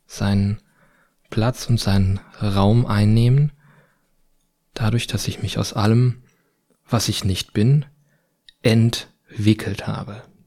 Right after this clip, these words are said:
dadurch, dass ich mich davon in gewisser Weise gelöst habe. Dadurch, dass ich nun mehr hier bin,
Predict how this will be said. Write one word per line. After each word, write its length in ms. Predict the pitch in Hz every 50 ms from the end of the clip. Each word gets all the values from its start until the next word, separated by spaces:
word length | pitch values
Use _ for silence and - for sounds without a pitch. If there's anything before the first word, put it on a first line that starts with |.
| _ -
dadurch, 280 | - - 104 110 101
dass 200 | - - 107 -
ich 80 | - 104
mich 180 | 107 104 -
davon 440 | - - 104 101 - 120 107 107 113 - - - - - - - - - - _ _ _
in 180 | - - 113 107
gewisser 440 | 101 98 98 104 - - 120 107
Weise 480 | 101 95 92 95 92 107 104 104 104 - _ _ _ _ _ _ _ _ _ _ _ _ _ _ _ -
gelöst 560 | - 127 110 107 107 110 113 - - - -
habe. 320 | - - 104 - - - - - - - _ _ _ _ _ _ _ _ _ _ _ _ _ _ _ _ _ _ _ _ _ _ _ _ _ _ _ _ _ _ _ _ _ _ _ _ _ _ _ _ _ _ _ _ _ _ _ _ _ _ _ _ _ _ _ _ _ _ _ _ _ _ _ _ _ -
Dadurch, 560 | - 104 117 135 139 127 107 95 - - - - - - - - _ _ _ _ _ _ _ _ _ _ _ _ _ _ _ _ _ _ _ _ _ _ _ _ _ - _
dass 240 | - 101 95 - -
ich 400 | 98 - - - - - - _ _ _ _ _ _ _ _ _ _ _ _ _ _ _ _ -
nun 220 | 107 101 95 95
mehr 260 | 92 92 92 101 110
hier 360 | 110 101 - - 101 131 165 151
bin, 360 | 127 104 92 87 85 87